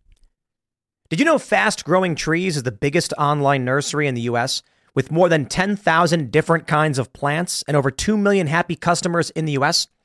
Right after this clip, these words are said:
They have everything you could possibly want, like fruit trees, palm trees,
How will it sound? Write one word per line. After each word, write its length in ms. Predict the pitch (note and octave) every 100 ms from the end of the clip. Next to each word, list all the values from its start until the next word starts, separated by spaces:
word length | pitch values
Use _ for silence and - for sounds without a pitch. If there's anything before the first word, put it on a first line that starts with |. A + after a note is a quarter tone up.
| _ _ _ _ -
They 80 | G3
have 120 | G3+
everything 520 | F#3+ G#3+ C#4 A3 A#3+
you 60 | A#3
could 160 | G3+ -
possibly 500 | F3+ F#3+ G3 F#3 D#3+
want, 460 | C3 D3 G2+ - C#3+
like 220 | C#3 -
fruit 240 | G3+ A3
trees, 340 | - G#3 G3+ -
palm 340 | - F3+ F#3
trees, 380 | - F#3 F3+